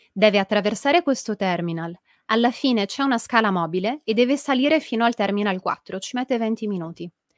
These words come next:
Você precisa atravessar esse terminal inteiro. No final vai ter uma escada, uma escada rolante.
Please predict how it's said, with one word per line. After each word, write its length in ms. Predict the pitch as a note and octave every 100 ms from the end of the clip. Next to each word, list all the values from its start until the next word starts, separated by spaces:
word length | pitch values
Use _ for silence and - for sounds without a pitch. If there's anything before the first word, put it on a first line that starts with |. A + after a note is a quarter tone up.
| _ _ _
Você 260 | - F#3+ G#3+
precisa 540 | G#3 G#3 - G#3+ G3+
atravessar 680 | G3+ - D4 E4+ - A#3 G#3+
esse 220 | G3+ -
terminal 600 | - F#3+ F#3+ F3 E3 E3+
inteiro. 520 | F3 F#3 G3 A#3+ E4+ -
No 120 | A3+
final 500 | A#3+ - A3 G3 G3+ F#3+
vai 160 | G3+
ter 420 | - G3+ F3+ F3 _ _ _ -
uma 640 | G3+ F#3 F3+ F3 F3 -
escada, 640 | G#3 - - F3 E3+ E3+ - _
uma 200 | F#3+ G3+
escada 320 | G3+ - F#3 F3
rolante. 580 | G#3+ G3+ F#3 A#3 -